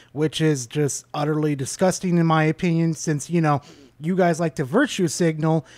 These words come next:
that we like to keep our team, uh, nice and healthy and stuff. We like to give them time to unstress and all. You guys are full of shit as usual. Just full of shit. You say you listen, but you don't.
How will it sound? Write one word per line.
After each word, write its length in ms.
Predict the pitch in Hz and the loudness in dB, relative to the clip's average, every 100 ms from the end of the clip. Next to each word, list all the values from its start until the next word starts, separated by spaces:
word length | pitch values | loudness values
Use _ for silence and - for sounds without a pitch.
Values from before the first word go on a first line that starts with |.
| - | -14
that 240 | - 143 131 - _ | -8 -8 -8 -16 _
we 220 | 123 175 | -4 0
like 320 | 196 214 233 | 4 4 2
to 80 | 202 | -2
keep 320 | - 233 226 | -6 -4 0
our 160 | 233 220 | 2 0
team, 420 | - 240 220 220 | 0 -2 0 2
uh, 240 | 208 202 190 | 2 2 0
nice 380 | 190 208 226 | 0 0 0
and 100 | 226 | 0
healthy 540 | 202 220 240 - 247 180 | 0 2 2 0 0 0
and 120 | 165 | -2
stuff. 400 | - 165 165 170 | -2 0 0 0
We 100 | 185 | 0
like 240 | 170 175 | 0 0
to 60 | 180 | 0
give 200 | 170 180 | 0 0
them 180 | 180 175 | 0 -2
time 300 | 175 185 185 | -2 -2 -2
to 200 | - 180 | -2 -2
unstress 600 | 175 170 - 214 240 - | -2 -2 0 0 0 -2
and 100 | 175 | -2
all. 140 | 175 - - - | -2 -2 -14 -10
You 120 | 175 | -4
guys 240 | 180 247 196 | 2 4 2
are 40 | |
full 300 | - 185 151 | 0 0 0
of 80 | 123 | -2
shit 400 | - - 165 120 | -4 -4 -4 -6
as 160 | 113 | -12
usual. 500 | 120 120 117 107 110 - - _ _ | -12 -10 -10 -12 -16 -18 -20 _ _
Just 220 | - 262 - | -6 -6 -2
full 260 | 254 262 | 0 2
of 60 | 262 | 0
shit. 440 | - 208 233 113 - - - _ | 0 2 2 -2 -12 -20 -20 _
You 320 | 165 185 226 | -4 0 0
say 220 | 190 262 | 2 4
you 160 | 269 233 | 6 4
listen, 460 | 220 277 - 208 180 | 6 6 4 0 2
but 180 | 190 | 0
you 80 | 220 | 0
don't. 420 | 185 262 320 - | 0 2 2 -2